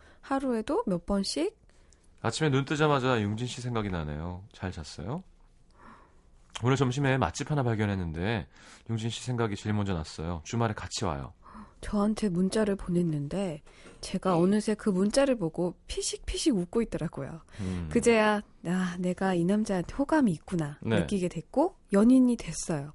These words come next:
Speaker 2: 음.
Speaker 1: 연애가 시작한 후에도, 시작된 후에도 "이 남자랑 연애하길 잘했다." 싶을 정도로 다정했는데요.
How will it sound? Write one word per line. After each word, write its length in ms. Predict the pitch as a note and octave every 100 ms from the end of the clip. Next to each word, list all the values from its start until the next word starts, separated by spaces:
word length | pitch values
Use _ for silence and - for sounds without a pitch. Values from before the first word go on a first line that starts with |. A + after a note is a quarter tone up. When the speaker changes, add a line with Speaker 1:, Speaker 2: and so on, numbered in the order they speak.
| -
Speaker 2:
음. 120 | B2+ G2+ E2+ - -
Speaker 1:
연애가 360 | A3+ C4+ C#4+ C#4+
시작한 440 | - D#4+ D4+ D4
후에도, 540 | D4 C#4+ B3 A#3+ D4+ -
시작된 380 | C#4 C4 A#3+
후에도 420 | A#3+ A3 G#3 C#4 C4
"이 80 |
남자랑 420 | F#3 F3 F3+ F#3 E3
연애하길 480 | D3 D#3 D#3 D#3
잘했다." 600 | D#3 - F#3 - - D#3+ -
싶을 280 | - - D#4+
정도로 380 | D4+ C#4 C4 B3+
다정했는데요. 960 | - F3+ G#3 G3 E3 D3+ D#3 A#3+ C4